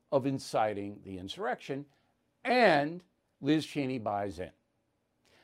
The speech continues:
Because of that, I do not believe Liz Cheney will hold her seat, her congressional seat in Wyoming. It's the only one in Wyoming. It's the least populated state in the union. The primary is August sixteenth,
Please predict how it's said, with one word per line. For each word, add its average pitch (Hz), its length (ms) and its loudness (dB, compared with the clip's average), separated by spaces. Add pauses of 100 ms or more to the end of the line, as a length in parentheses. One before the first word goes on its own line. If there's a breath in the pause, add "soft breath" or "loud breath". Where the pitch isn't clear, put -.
(140)
Because 240 520 8
of 147 140 4
that, 90 420 -2
I 127 80 0
do 120 160 0
not 190 260 6
believe 190 380 0
Liz 175 180 0
Cheney 143 300 -2
will 143 180 0
hold 135 320 2
her 147 180 -4
seat, 170 400 -4
her 113 100 -8
congressional 131 540 -4
seat 101 260 -8
in 117 60 -12
Wyoming. 127 380 0
It's 85 120 -12
the 107 100 -6
only 214 220 -2
one 254 220 0
in 147 60 -2
Wyoming. 76 240 -12 (460)
It's - 80 -20
the 104 60 -8
least 156 260 0
populated 156 480 4
state 127 160 -4
in 127 60 -4
the 135 60 -4
union. 135 300 2 (540 soft breath)
The 135 140 4
primary 175 580 8
is 139 100 4
August 170 320 8
sixteenth, 180 560 -4